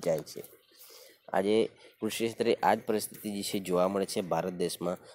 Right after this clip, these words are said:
મોટા ભાગે છે વેપારીઓને બેનિફિટ થાય છે, બરાબર? ખેડૂત ઉત્પાદન કરે છે અને એ જ્યારે વેચવા માટે જાય છે ત્યારે એના, એને ઓછા પૈસા જે છે એ, કે ઓછા ભાવ આપવામાં આવે છે, જ્યારે આપણે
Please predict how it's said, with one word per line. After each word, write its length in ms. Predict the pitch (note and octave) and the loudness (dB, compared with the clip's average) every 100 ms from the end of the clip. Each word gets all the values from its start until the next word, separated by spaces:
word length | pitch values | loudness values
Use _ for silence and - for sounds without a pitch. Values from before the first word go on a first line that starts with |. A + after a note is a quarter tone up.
| - G2 | -10 -2
મોટા 440 | G#2 G2 - B2+ | 0 0 6 8
ભાગે 300 | A#2 A2 A2+ | 8 4 2
છે 160 | - G#2 | 2 -4
વેપારીઓને 800 | E2+ F#2 F#2 - A2+ A2 A2 A2 | -2 -2 -2 4 4 6 2 0
બેનિફિટ 580 | F2 E2 D#2+ - - - | 0 0 -2 -8 -10 -2
થાય 160 | D2 | -2
છે, 180 | - - - _ _ _ - | -2 -14 -16 _ _ _ -2
બરાબર? 220 | A#2+ G#2+ | 0 0
ખેડૂત 360 | - G#2+ G#2+ | 0 -2 0
ઉત્પાદન 440 | A2+ - A2 A#2 A#2 | -4 2 2 4 2
કરે 260 | B2 B2 | 4 4
છે 220 | A2 F2 - _ - - - - | 4 0 -4 _ -20 -20 -16 -2
અને 360 | F#2+ G2+ G#2+ | 4 6 6
એ 60 | A2 - - - | 4 0 -18 -6
જ્યારે 280 | G2 G#2+ G#2+ | 2 4 4
વેચવા 560 | - G#2+ G#2+ - A#2 | 2 4 4 6 4
માટે 260 | A2+ G#2+ A2 | 4 4 4
જાય 180 | A#2 A2 | 4 4
છે 140 | G#2 | 2
ત્યારે 240 | F#2 F#2+ G2 | 2 2 2
એના, 220 | F#2+ G2 - | 0 -2 -2
એને 180 | G2 G#2 G2+ - | -2 2 0 2
ઓછા 300 | G#2 - A2+ | 2 4 0
પૈસા 340 | G#2+ G2 - F#2+ | 2 -2 0 -2
જે 140 | F2+ | -2
છે 160 | - F#2 | -4 -2
એ, 220 | D2+ F#2 | -2 -4
કે 360 | - - - | -6 -14 0
ઓછા 300 | G2+ F#2 A2+ | 0 2 4
ભાવ 260 | A2 G#2+ A2 | 4 6 4
આપવામાં 440 | F#2 G#2 G2+ F#2+ | 4 4 4 2
આવે 100 | F2+ | 0
છે, 160 | F2+ F#2+ | -4 -4
જ્યારે 240 | F2 F#2+ | 2 4
આપણે 260 | F#2+ G2+ | 4 2